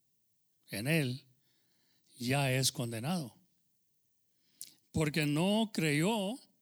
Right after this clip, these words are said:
porque no creyó, fíjese, ahora nos va a enseñar en qué. Porque no creyó en el nombre,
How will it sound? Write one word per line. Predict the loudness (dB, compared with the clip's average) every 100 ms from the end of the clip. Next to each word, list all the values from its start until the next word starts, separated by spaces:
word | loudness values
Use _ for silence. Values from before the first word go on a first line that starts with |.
| _ _ _ _ _ _ _ _ _ _ _ _ _ _ -20 _
porque | -14 -8 -6
no | -2
creyó, | -2 0
fíjese, | 0 0 0
ahora | -2 -2 -4 -8 _ _ -8
nos | -6
va | -4
a |
enseñar | -4 -2 -2
en | -4 -2
qué. | -2 -2 -6 _ _ -20 -20 -20 _
Porque | 0 2 2
no | 2
creyó | 2 4 4 4 0 -2
en | 0 4
el | 4 4 4
nombre, | 4 4 2 0 0 -2